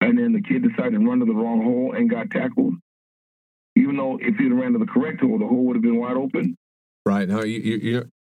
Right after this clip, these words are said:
Speaker 1: Who's, who's getting, who's getting reprimanded?
Speaker 2: Yeah, it's usually the kid that, that the, the lesser talented kid, and I think that's where sometimes we allow our, our kids who are extremely talented,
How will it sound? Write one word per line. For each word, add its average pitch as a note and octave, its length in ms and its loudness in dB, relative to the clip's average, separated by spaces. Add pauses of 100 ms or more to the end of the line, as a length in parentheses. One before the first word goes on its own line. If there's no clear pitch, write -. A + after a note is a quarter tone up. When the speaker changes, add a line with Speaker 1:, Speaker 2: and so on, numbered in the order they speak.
Speaker 1:
Who's, - 200 0
who's - 240 -2
getting, C3 360 0 (200)
who's D3 200 2
getting C#3+ 200 -2
reprimanded? A#2 600 0
Speaker 2:
Yeah, A#2+ 260 0
it's A2 200 -4
usually C3+ 300 -2
the G#2+ 140 -2
kid B2+ 360 -2
that, G#2+ 200 -2 (160)
that G2+ 260 -2 (1040)
the, A#2+ 80 2
the A2 220 0
lesser B2 640 -2
talented B2+ 580 -2
kid, C3+ 320 -2
and A2+ 120 0
I B2+ 100 -2
think B2+ 240 -2
that's C3 240 -4
where B2 180 -2
sometimes B2+ 680 -4 (460)
we B2 120 4
allow C3 480 -4
our, A2+ 200 -2
our G#2 160 -2
kids D3 340 -4
who C3 120 2
are A2 140 -2
extremely B2+ 420 -2
talented, A2 640 -4